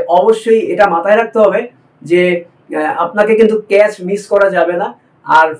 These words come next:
fielding miss করা যাবে না। মিস ফিল্ডিং, মিস ক্যাচ যদি হয়, এই সুযোগটা এইসব ছোট দলগুলো দারুণভাবে লুফে নেয়,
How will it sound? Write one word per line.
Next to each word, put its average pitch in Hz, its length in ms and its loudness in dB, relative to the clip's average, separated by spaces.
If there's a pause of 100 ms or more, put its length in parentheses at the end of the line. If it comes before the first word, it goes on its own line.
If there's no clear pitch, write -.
(120)
fielding 226 400 2
miss 202 180 -2
করা 180 220 2
যাবে 143 260 2
না। 123 200 -12 (180)
মিস 202 360 -4
ফিল্ডিং, 226 420 0
মিস 208 300 -4
ক্যাচ 208 380 0
যদি 196 240 -6
হয়, - 280 -2
এই 202 260 -2
সুযোগটা 208 600 -2 (220)
এইসব 208 380 -4
ছোট 240 220 -2
দলগুলো 226 460 2
দারুণভাবে 190 560 0
লুফে 180 300 -4
নেয়, - 160 -6